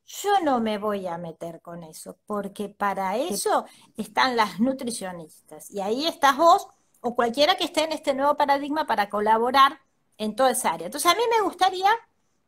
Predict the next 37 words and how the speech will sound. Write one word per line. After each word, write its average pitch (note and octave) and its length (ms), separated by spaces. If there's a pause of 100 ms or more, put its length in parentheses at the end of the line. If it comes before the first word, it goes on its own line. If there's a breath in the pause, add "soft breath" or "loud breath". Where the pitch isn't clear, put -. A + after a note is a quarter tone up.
que B3 120
vos C#4+ 180
dijeras, D4 400
bueno, A3 440
con A#3+ 240
ese G4+ 260
caso D#4+ 300
en C4 80
particular, B3+ 640
que G3 120
yo A3+ 340
lo G#3+ 220
veo A3 200
una A#3 280
hora, A3 240
una A3+ 160
hora A#3+ 100
y A#3 80
cuarto, A3+ 340
y F#3+ 40
la F#3+ 240
puedo A#3 300
abarcar G3+ 800
en F#3 140
esas A#3 360
áreas, C4+ 440 (680)
la D#4 120
nutricionista E4+ 720
tiene C4 220
un B3+ 100
montón A#3+ 400
de C4 60
otras F3+ 340
áreas. E3+ 400 (300)
Vos C#4+ 140
me F4+ 100
podrías C#4+ 480